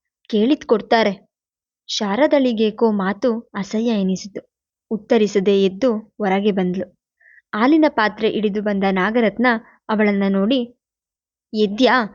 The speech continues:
ನೀನು ಹಾಲ್ ತಗೋ, ಒಳಗೆ ನೀರ್ ಮಳ್ತಿದೆ, ಫಿಲ್ಟ್ರಿಗೆ ಹಾಕ್ಬೇಕು" ಎಂದಳು. ಆಕೆ ಒಳಗೆ ಸರಿದ್ಲು. ಶಾರದ ಬಾಗಿಲು ತೆರೆದು ಹಾಲು ತೆಗೆದುಕೊಂಡ್ಳು. ಮೂರು ಸೇರು ಹಾಲು ಅಳೆದು ಹಾಕಿದ ಆತ, "ಜಾಸ್ತಿ ಏನಾದ್ರೂ ಬೇಕೇನವ್ವ?"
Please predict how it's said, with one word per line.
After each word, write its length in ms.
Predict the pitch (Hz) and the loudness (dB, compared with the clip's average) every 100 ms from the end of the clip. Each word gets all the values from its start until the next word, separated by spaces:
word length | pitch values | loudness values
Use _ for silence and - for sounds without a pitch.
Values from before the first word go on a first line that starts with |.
| _ _ | _ _
ನೀನು 260 | 370 427 339 | 0 4 6
ಹಾಲ್ 360 | 370 214 233 320 | 4 2 2 2
ತಗೋ, 560 | 302 220 196 - _ 226 | 0 0 -4 -10 _ -2
ಒಳಗೆ 400 | 247 359 269 294 | 2 2 2 0
ನೀರ್ 320 | 247 240 294 | 2 2 2
ಮಳ್ತಿದೆ, 440 | 262 208 214 196 196 _ - | 2 0 -2 -4 -6 _ -2
ಫಿಲ್ಟ್ರಿಗೆ 380 | 240 226 320 269 | 0 2 2 2
ಹಾಕ್ಬೇಕು" 440 | 214 - 190 - - - - - - - | -2 -2 -2 -4 -12 -20 -20 -20 -14 -6
ಎಂದಳು. 540 | 196 185 185 208 _ _ - - _ | -4 -2 -4 -8 _ _ -20 -20 _
ಆಕೆ 280 | 349 403 311 | -2 2 4
ಒಳಗೆ 380 | 285 202 196 226 | 6 4 2 0
ಸರಿದ್ಲು. 420 | 226 202 185 190 - _ _ _ - | -2 -4 -4 -6 -10 _ _ _ -4
ಶಾರದ 440 | 233 208 220 202 196 | 0 2 2 2 2
ಬಾಗಿಲು 480 | 185 190 214 240 202 | 2 0 2 0 0
ತೆರೆದು 440 | 202 190 208 262 | -2 -2 0 -2
ಹಾಲು 560 | - - - 233 294 262 | -2 -12 -2 2 4 2
ತೆಗೆದುಕೊಂಡ್ಳು. 640 | 214 196 196 196 190 185 - _ _ _ _ _ 311 | 0 -2 -4 -4 -6 -6 -12 _ _ _ _ _ 2
ಮೂರು 280 | 339 427 466 | 6 6 4
ಸೇರು 320 | 311 269 240 | 4 4 2
ಹಾಲು 360 | - 208 254 | 0 -2 -4
ಅಳೆದು 320 | - 214 202 214 | -2 -2 -2 -2
ಹಾಕಿದ 320 | 196 202 202 | -4 -6 -4
ಆತ, 200 | 190 190 269 240 - _ _ _ | -4 0 0 0 -6 _ _ _
"ಜಾಸ್ತಿ 420 | 196 226 233 - 381 | 0 0 0 2 4
ಏನಾದ್ರೂ 380 | 294 254 226 | 4 2 0
ಬೇಕೇನವ್ವ?" 540 | 208 202 196 294 220 | 2 0 2 0 2